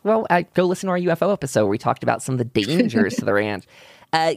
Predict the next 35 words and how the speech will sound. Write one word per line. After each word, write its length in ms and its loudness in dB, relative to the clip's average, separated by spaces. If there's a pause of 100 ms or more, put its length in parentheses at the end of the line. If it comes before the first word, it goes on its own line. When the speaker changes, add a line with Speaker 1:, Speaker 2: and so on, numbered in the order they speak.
(380)
Speaker 1:
Utah 260 0
U 160 0
F 80 -2
O 80 2
display 260 0
is 60 0
also 260 2
awesome 300 0
for 140 2
digging 260 2
into 160 2
those 160 4
mutilations 580 2
we 80 2
mentioned, 380 2
but 100 -2
didn't 180 -2
go 180 2
into 200 -4
detail 560 0
on 220 0
if 140 -8
you 80 -2
wanna 160 -2
see 160 -4
that 180 0
for 80 -12
the 80 -6
cattle 320 0
stuff. 340 0 (280)
Not 180 0
see, 220 0
there's 160 0
no 100 2
images, 380 0